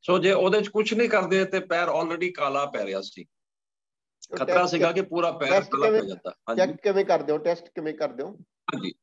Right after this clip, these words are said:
Speaker 1: ਇਹਦੇ basically ਤਿੰਨ ਚੀਜ਼ਾਂ ਕਰਦੇ ਹਾਂ। ਸਭ ਤੋਂ ਪਹਿਲੇ ਤੇ ਅਸੀਂ ਪੇਸ਼ੈਂਟ ਨੂੰ examine ਕਰਦੇ ਹਾਂ,
Speaker 2: ਜੀ।
Speaker 1: ਉਹਦੇ 'ਚ ਉਹਦੀ ਨਬਜ਼ ਹੀ ਨਹੀਂ ਮਿਲੇਗੀ। Number ਦੋ, ਇੱਕ test ਹੁੰਦਾ ਹੈ Doppler test।
Speaker 2: ਜੀ।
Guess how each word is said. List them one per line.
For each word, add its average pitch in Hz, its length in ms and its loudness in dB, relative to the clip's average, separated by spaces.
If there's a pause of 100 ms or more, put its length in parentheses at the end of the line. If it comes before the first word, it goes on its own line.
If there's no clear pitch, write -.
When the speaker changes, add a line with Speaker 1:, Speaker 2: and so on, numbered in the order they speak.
(160)
Speaker 1:
ਇਹਦੇ 180 220 0
basically 190 640 2
ਤਿੰਨ 190 160 2
ਚੀਜ਼ਾਂ 185 280 0
ਕਰਦੇ 143 300 -2
ਹਾਂ। 156 80 -4
ਸਭ 156 220 -6
ਤੋਂ 185 120 -4
ਪਹਿਲੇ 165 280 -2
ਤੇ 160 220 -4
ਅਸੀਂ 151 260 -8
ਪੇਸ਼ੈਂਟ 139 320 -8
ਨੂੰ 160 320 -6 (380)
examine 110 440 -2
ਕਰਦੇ 117 280 -4
ਹਾਂ, 311 80 -8
Speaker 2:
ਜੀ। - 600 -20
Speaker 1:
ਉਹਦੇ 156 160 0
'ਚ 160 120 -8
ਉਹਦੀ 156 280 -2
ਨਬਜ਼ 143 300 -2
ਹੀ 151 60 0
ਨਹੀਂ 147 120 -2
ਮਿਲੇਗੀ। 117 380 -6 (880)
Number 156 260 0
ਦੋ, 185 360 -2
ਇੱਕ 175 160 -6
test 165 340 -6
ਹੁੰਦਾ 170 200 -4
ਹੈ 175 60 0
Doppler 120 600 -6
test। - 260 -10 (800)
Speaker 2:
ਜੀ। - 100 -14